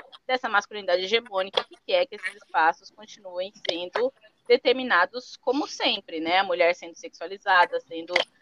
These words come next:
é, submissa, que exista uma agressividade na torcida, que exista uma ideia de que o, o futebol, ele vai garantir ali a transformação pra populações periféricas,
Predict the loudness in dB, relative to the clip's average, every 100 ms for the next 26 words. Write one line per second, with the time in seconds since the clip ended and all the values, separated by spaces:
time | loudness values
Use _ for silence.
0 | _ -4 4 6 6 4 -16 -20 -16 -12
1 | -10 -10 0 2 2 _ _ _ -8 0
2 | 6 8 8 8 0 -2 -8 -4 4 4
3 | 4 0 -6 -18 -4 0 0 -2 -8 -6
4 | -8 -8 -14 -12 -4 -4 -4 -6 -10 -14
5 | -18 _ -2 -2 _ _ -6 4 4 4
6 | 4 8 10 10 8 8 2 -10 -10 -12
7 | -4 4 8 8 6 0 2 4 4 4
8 | 4 2 -2 -6 -10 -2 6 8 8 6
9 | 6 6 8 6 6 2 -6 -2 6 6
10 | 6 0 -4 -4 _ 0 2 2 -6 -4
11 | 0 2 2 0 0 0 -2 0 0 -2
12 | -14 -14 -12 -2 6 6 4 -4 -6